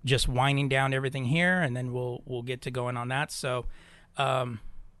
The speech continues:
and, and I'll also provide links and stuff like that where you can pick up the show on iTunes and all that stuff.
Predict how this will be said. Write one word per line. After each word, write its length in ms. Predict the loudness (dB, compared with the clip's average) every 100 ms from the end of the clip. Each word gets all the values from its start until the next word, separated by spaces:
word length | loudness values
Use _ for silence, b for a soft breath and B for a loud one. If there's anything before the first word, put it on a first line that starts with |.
| -20 _ _ _ _
and, 240 | 4 6 6
and 140 | 6
I'll 160 | 8 6
also 400 | 8 6 6 0
provide 380 | 2 2 2 2
links 260 | -4 -4
and 100 | -6
stuff 200 | -6 -6
like 140 | -6 -4
that 200 | -4 -4
where 100 | -6
you 120 | -6
can 120 | -6
pick 180 | -6 -6
up 100 | -4
the 80 | -4
show 200 | -4 -4
on 120 | -4
iTunes 420 | -4 -8 -8 -8
and 100 | -8
all 100 | -8
that 140 | -8 -10
stuff. 360 | -10 -12 -14